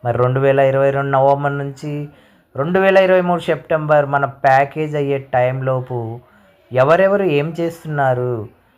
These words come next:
థర్డ్ పార్టీ ప్రాసెస్, ప్రాసెస్ వాళ్ళతో కలిపి కూడా ఆన్ ప్యాసివ్ బయటకు రాకుండా అడ్డుకున్నారంట.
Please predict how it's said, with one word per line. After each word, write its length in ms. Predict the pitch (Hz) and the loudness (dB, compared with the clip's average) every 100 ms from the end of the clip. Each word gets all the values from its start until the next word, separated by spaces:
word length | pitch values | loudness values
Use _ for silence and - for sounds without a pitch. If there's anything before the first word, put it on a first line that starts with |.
| _ | _
థర్డ్ 400 | 139 143 170 180 | 4 4 4 2
పార్టీ 240 | 185 175 175 | 0 0 -4
ప్రాసెస్, 540 | - 156 139 139 151 - _ _ _ _ _ _ _ _ - | -2 0 2 0 -8 -10 _ _ _ _ _ _ _ _ 2
ప్రాసెస్ 500 | 147 151 170 - 160 | 2 4 -2 -4 0
వాళ్ళతో 420 | 139 147 151 165 | 2 2 0 -6
కలిపి 520 | - - 160 185 208 | -2 0 0 -2 -6
కూడా 480 | 190 185 170 143 - | -2 2 4 4 2
ఆన్ 300 | 131 143 151 151 | 0 -2 -2 -2
ప్యాసివ్ 380 | 147 147 143 | -2 -2 -8
బయటకు 460 | 131 117 127 135 135 | -4 -2 -2 -2 -2
రాకుండా 380 | 131 127 127 123 | -2 -2 -2 -2
అడ్డుకున్నారంట. 800 | 113 117 113 117 113 110 104 | -2 -6 -8 -4 -2 -2 -4